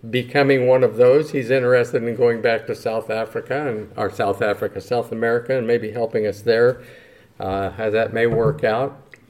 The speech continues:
So we found associates that would then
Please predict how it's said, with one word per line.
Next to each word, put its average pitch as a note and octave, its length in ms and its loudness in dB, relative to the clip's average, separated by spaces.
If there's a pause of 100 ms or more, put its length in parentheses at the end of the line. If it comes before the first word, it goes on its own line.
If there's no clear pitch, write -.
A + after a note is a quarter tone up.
(260)
So C#3+ 240 6
we C#3 200 8
found D3+ 400 4
associates D#3+ 800 4
that - 180 4
would A#2+ 260 0
then C#3+ 520 4